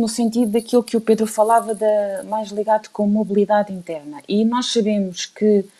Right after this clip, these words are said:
está a acontecer este aumento da fadiga pa-, pandémica, o cansaço que a população está a sentir e, mais uma vez, também associado aos n-, aos baixos números de novas infecções que temos agora,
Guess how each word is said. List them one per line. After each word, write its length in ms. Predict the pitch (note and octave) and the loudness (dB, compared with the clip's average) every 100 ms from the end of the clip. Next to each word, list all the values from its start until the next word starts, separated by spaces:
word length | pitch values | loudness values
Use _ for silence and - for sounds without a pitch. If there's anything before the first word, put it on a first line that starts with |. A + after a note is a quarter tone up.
| _ | _
está 300 | - - A#3 | -10 -4 0
a 80 | A#3 | 0
acontecer 640 | A3+ - G#3 - G#3 G3+ E3+ | 0 -2 -2 -2 0 0 0
este 280 | G3 - | -4 -4
aumento 380 | G3+ G3 G3 F#3+ | -2 -2 -4 -6
da 20 | |
fadiga 440 | F#3 F3+ F#3 F3+ F#3 | -8 -6 -6 -6 -6
pa-, 360 | - E3 E3+ E3 | -2 -2 -2 -4
pandémica, 800 | F3+ F3 F3+ G#3+ A#3+ A3+ B3 B3 _ _ _ | -4 0 0 2 0 -2 -6 -6 _ _ _
o 80 | G3+ | -4
cansaço 600 | G3+ G#3 G3+ G#3+ G#3+ G#3+ | 0 0 4 4 4 0
que 100 | - | -4
a 20 | |
população 600 | G3 G3 F#3+ F#3+ - G3+ | -2 -4 -2 -6 -4 -4
está 280 | G3 - F#3+ | -4 -4 -4
a 60 | F#3 | -4
sentir 640 | - F#3 F3+ G#3+ A3 - | -6 -6 0 2 2 0
e, 220 | - G#3+ A3 G#3+ | 0 4 6 4
mais 280 | G#3 G#3+ G3 | 4 2 2
uma 160 | G#3 G3+ | 0 2
vez, 200 | F#3+ F#3 | 0 0
também 460 | G#3 G3 G#3+ G#3 | -4 0 2 2
associado 760 | G3+ - G3 - A3+ G#3+ G3+ - | -2 -6 -8 0 4 6 4 0
aos 260 | - G3 F3+ | 0 0 0
n-, 160 | G#3+ A3 | -2 0
aos 460 | F#3 F#3 F#3+ - - _ _ - | -2 -2 -4 -12 -14 _ _ 2
baixos 480 | G#3+ A3+ - - | 4 4 2 0
números 360 | G#3+ G3+ F3 F3 | 2 2 -2 -4
de 60 | G3+ | -2
novas 320 | G#3 F#3+ F3+ | -2 -2 -6
infecções 500 | F#3+ F#3+ F#3 E3+ - | -6 -6 -4 -8 -8
que 100 | - | -6
temos 300 | G#3 G#3 F3 | -2 -2 -2
agora, 420 | F#3 G3+ G3 | 0 2 2